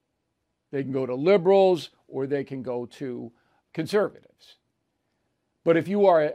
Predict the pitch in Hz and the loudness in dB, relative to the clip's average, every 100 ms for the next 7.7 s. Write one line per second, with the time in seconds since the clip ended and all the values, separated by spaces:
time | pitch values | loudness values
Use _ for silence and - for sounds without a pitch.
0 | - 127 127 165 233 170 - - - - | -8 -10 -2 0 0 -4 -12 -16 -16 -18
1 | 71 113 - 139 151 151 170 170 147 170 | -20 -20 -12 -12 -6 -2 0 -2 -10 -6
2 | 151 151 143 127 123 165 240 156 - _ | -4 -2 -4 -8 -6 2 4 4 -2 _
3 | _ _ _ _ _ _ _ _ _ 123 | _ _ _ _ _ _ _ _ _ -10
4 | 123 151 - 190 175 175 185 165 175 180 | -6 -8 -4 -2 -2 -2 -8 -2 -2 -2
5 | 170 190 - 202 - 185 196 196 156 143 | -4 -10 -6 -6 -6 -6 -4 -4 -4 -6
6 | 107 156 170 202 175 190 190 175 - 180 | -4 -4 -4 -6 -6 -6 -6 -10 -4 0
7 | 196 202 208 165 - 135 | 0 -2 -6 -8 -10 -16